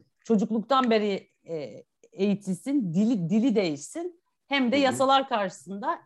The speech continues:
Speaker 1: böyle bir suçu işleyen insana daha fazla ceza verilsin ki caydırıcı olsun diye. Bir de istedikleri bir şeyle daha karşılaştım. Şey, e, kimlik kartında cinsiyet yazıyor burada da, kadın erkek.
Speaker 2: Hı hı.
Speaker 1: İsteyen istediği cinsiyet, e, mesela ben ho-,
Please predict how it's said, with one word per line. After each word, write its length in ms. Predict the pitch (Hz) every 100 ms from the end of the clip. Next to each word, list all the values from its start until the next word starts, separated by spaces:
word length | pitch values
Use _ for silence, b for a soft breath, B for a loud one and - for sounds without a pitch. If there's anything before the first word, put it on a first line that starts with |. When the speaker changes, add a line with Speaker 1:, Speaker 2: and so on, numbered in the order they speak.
| _
Speaker 1:
böyle 480 | 185 175 226 269 233
bir 100 | 202
suçu 340 | 190 - 196 233
işleyen 380 | 202 185 190
insana 460 | 190 202 190 247 294
daha 160 | 269 269
fazla 280 | 214 165
ceza 300 | 156 151 156
verilsin 380 | 160 196 226 339
ki 120 | 294
caydırıcı 560 | 220 233 220 214 202 196
olsun 420 | 151 143 _ 127
diye. 260 | 147 285 359 _ _ _ _ _ _
Bir 160 | 233 302
de 200 | 370 269
istedikleri 600 | 277 - 285 240 302 294
bir 80 | 330
şeyle 440 | 320 277 233 202
daha 460 | 190 175 165 90 -
karşılaştım. 720 | 170 160 - 160 165 - 311
Şey, 300 | 262 156 - _ _ _
e, 180 | 165 165
kimlik 360 | 269 269 277
kartında 520 | 262 220 202 208 233 240
cinsiyet 460 | 226 226 247 226
yazıyor 340 | 220 208 233 175
burada 260 | 143 131
da, 160 | 160 254 _
kadın 260 | 156 151
erkek. 400 | 135 131 - 294 -
Speaker 2:
Hı 60 | 104
hı. 240 | 92 123 127 _ _ _ -
Speaker 1:
İsteyen 460 | - - 302 339
istediği 580 | 302 262 - 254 302 240
cinsiyet, 580 | 208 254 - 254 - -
e, 240 | 175 165 151
mesela 360 | 202 165 196 214
ben 80 |
ho-, 400 | 214 202 - -